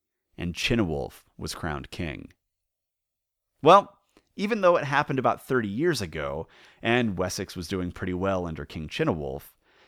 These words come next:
Sigebert's brother, a guy named Cynaherd, was still pretty miffed and was looking for some payback.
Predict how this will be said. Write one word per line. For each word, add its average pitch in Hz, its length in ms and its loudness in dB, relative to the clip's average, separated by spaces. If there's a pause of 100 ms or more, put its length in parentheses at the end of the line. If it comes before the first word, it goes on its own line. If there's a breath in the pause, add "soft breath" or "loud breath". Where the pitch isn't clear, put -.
Sigebert's 147 600 2
brother, 110 680 2 (280)
a - 60 -4
guy 101 240 2
named 80 280 -6
Cynaherd, 76 800 -2 (360)
was 98 160 -2
still 165 300 0
pretty 131 300 -2
miffed 92 580 -4 (420)
and 92 80 -6
was 92 140 -6
looking 110 340 0
for 80 140 -10
some 78 160 -6
payback. 78 600 -6